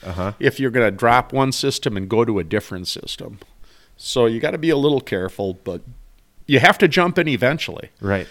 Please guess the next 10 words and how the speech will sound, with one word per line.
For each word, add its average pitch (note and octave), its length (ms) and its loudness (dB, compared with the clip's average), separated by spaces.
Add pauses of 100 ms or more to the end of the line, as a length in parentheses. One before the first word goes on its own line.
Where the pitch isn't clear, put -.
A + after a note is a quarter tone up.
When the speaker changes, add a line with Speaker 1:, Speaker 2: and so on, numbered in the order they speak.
Speaker 2:
And C#3 140 0
you B2 100 0
just D3+ 280 -2
have D#3+ 180 2
to - 80 0
go C3+ 360 2
to C#3 140 -8
where A#2 440 0 (1500)
you C3 240 4
think A#2 500 -2